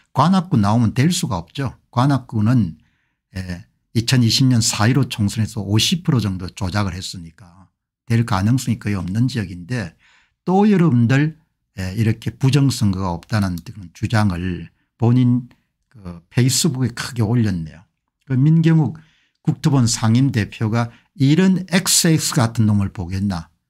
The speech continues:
웬 덮보잡이 무슨 소리를 이리 길게 하냐?" 예. 제가 이렇게 글을 보니까 논리도 없고 근거도 없고 그냥 우리 표현을 쓰면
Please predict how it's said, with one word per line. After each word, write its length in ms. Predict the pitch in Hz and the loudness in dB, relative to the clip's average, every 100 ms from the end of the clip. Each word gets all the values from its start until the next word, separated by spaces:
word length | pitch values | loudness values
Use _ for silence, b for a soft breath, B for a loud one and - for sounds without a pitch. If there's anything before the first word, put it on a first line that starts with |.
| _ _ _ | _ _ _
웬 320 | 113 170 175 | 2 2 2
덮보잡이 920 | 208 214 190 165 139 143 143 139 - _ - | 0 0 0 2 2 2 2 0 -2 _ -2
무슨 360 | 113 117 180 | 0 2 2
소리를 440 | 160 180 185 160 151 | 2 2 4 2 2
이리 280 | 143 170 | 2 2
길게 340 | 170 95 82 107 | 0 -4 -2 -2
하냐?" 340 | 110 110 80 b b b b | 0 -2 -6 b b b b
예. 40 | b b _ _ _ _ | b b _ _ _ _
제가 280 | 120 117 180 | 0 2 4
이렇게 440 | 185 185 180 147 | 2 2 2 0
글을 320 | - 165 180 | 2 2 2
보니까 840 | 175 160 135 - 95 92 90 87 80 _ _ _ _ _ _ _ B B B | 2 2 2 -2 -4 -4 -6 -8 -14 _ _ _ _ _ _ _ B B B
논리도 540 | - 156 233 240 185 95 | 2 4 4 4 4 2
없고 680 | 82 - 139 151 92 76 _ _ _ _ _ | -2 -4 0 2 0 -6 _ _ _ _ _
근거도 460 | - 117 117 185 165 | 2 4 4 4 2
없고 560 | - - 160 107 80 - _ _ _ | 0 -2 -2 -2 -6 -14 _ _ _
그냥 300 | - 127 123 - | 0 2 2 2
우리 300 | 120 156 170 | 4 4 2
표현을 400 | - 175 180 151 | 2 4 4 4
쓰면 400 | - 156 147 | 2 2 2